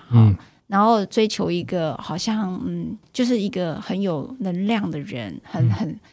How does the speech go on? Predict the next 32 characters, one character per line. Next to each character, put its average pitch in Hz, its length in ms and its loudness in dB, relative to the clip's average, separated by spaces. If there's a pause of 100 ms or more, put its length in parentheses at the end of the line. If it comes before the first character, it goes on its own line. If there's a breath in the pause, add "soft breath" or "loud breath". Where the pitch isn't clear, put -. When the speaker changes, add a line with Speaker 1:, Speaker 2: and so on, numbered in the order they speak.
(140 soft breath)
Speaker 1:
很 180 200 -8
power， 214 320 2
很， 196 280 -4
很 208 140 0
有 208 140 0
权 165 380 -4
力 220 140 2
的 113 80 -8
人， 101 160 -8
好 - 200 -12
了， 71 80 -12
这 180 140 -6
么 147 120 -4
讲。 - 200 -8 (380 loud breath)
所 - 120 2
以 285 60 6
那 277 80 4
个 262 120 6
拳 180 320 -2
攻 220 180 2
击 170 140 -2
出 180 180 -6
去 - 180 -6
的 165 80 -4
时 165 100 -8
候 151 40 -8
才 - 120 -8
有 151 120 -6
力 156 240 -8
道 120 260 -12
嘛。 - 120 -20 (280)
Speaker 2:
对。 101 200 0